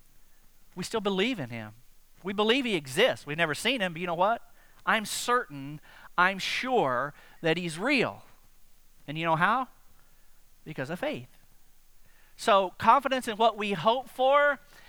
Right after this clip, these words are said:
and sure of things we do not see, we must believe that he exists. We've got to be sure that he exists. That's, that's the assurance part. And then that he rewards those who earnestly seek him, there's the confidence in what you hope for.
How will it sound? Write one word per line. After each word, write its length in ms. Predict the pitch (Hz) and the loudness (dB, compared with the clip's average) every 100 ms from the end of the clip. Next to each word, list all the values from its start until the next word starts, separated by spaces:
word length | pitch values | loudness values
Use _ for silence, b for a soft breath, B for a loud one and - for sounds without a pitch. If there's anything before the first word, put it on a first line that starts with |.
| B - | B 0
and 260 | 190 180 - | 0 0 -8
sure 420 | - - 254 254 | -8 0 4 6
of 100 | 220 | 4
things 280 | 226 233 208 | 0 -4 -4
we 100 | 220 | -4
do 140 | 220 | -2
not 220 | 226 220 - | 2 2 0
see, 500 | - 233 262 277 - - b b b b b b - - | -4 -4 -2 -6 -10 -18 b b b b b b -20 -12
we 100 | 196 | -2
must 200 | 214 - | -2 0
believe 240 | 180 196 | 0 0
that 140 | 202 190 | 0 0
he 80 | 196 | 0
exists. 420 | 156 156 135 - | -2 -2 -2 -2
We've 80 | 151 | 2
got 140 | 185 | 2
to 80 | 185 | 2
be 100 | 180 | -6
sure 360 | - 226 233 | -6 0 0
that 120 | 214 202 | 2 -2
he 80 | |
exists. 460 | 214 - 143 143 - | -4 -4 0 0 0
That's, 480 | 151 180 - - - - b b | 2 2 2 -6 -12 -18 b b
that's 160 | 170 - | -2 -2
the 100 | 185 | -6
assurance 460 | - 233 233 170 | -2 0 0 -4
part. 340 | - 127 147 - B B B | 0 2 2 -2 B B B
And 120 | 180 | 0
then 280 | 190 190 190 - - | 2 2 0 -8 2
that 220 | 208 220 | 4 4
he 140 | 233 | 0
rewards 520 | 214 202 202 240 208 | -2 0 4 4 2
those 300 | 196 226 220 | 2 2 2
who 160 | 226 208 | -4 -4
earnestly 600 | 202 190 220 - 240 240 | 0 2 2 -2 -2 -2
seek 400 | 226 - 196 233 | -2 -2 -2 -2
him, 420 | - 254 269 277 262 B B B B | -2 0 0 -4 -8 B B B B
there's 200 | 214 208 | -2 -2
the 100 | 226 | -2
confidence 640 | - 185 185 196 202 - | 2 2 2 -4 -6 -8
in 120 | 156 | -8
what 260 | 165 175 185 | -4 -4 -4
you 140 | 202 | -6
hope 280 | 180 240 - | -4 -4 -6
for. 420 | - 131 113 113 | -10 -10 -10 -14